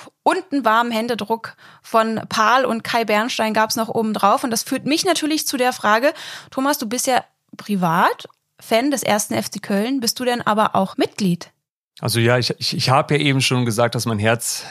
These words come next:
Speaker 2: äh, für den F C schlägt. Ich glaub, das weiß auch jeder, der mich kennt.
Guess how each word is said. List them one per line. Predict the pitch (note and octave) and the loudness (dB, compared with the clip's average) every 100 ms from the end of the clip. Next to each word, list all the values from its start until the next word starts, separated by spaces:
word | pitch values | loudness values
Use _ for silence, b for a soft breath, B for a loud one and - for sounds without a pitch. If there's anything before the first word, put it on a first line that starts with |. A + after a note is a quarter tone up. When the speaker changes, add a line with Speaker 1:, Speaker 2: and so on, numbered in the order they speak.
| - | -6
Speaker 2:
äh, | B2 C3+ C3 | -2 -2 -4
für | A2+ - C3 | -6 -8 -4
den | A#2 | -2
F | A#2+ - | -2 -4
C | B2 | -4
schlägt. | G#2+ - A#2 A2+ | -4 -4 -6 -6
Ich | |
glaub, | - A2 | -4 -4
das | G#2+ F#2+ | -4 0
weiß | G2+ A#2+ - - | 2 2 -2 -4
auch | B2 G#2+ | -2 0
jeder, | A#2 B2+ A#2+ | 0 2 4
der | A#2 A#2 | 2 2
mich | A2+ - | -2 0
kennt. | B2 C3 | 0 0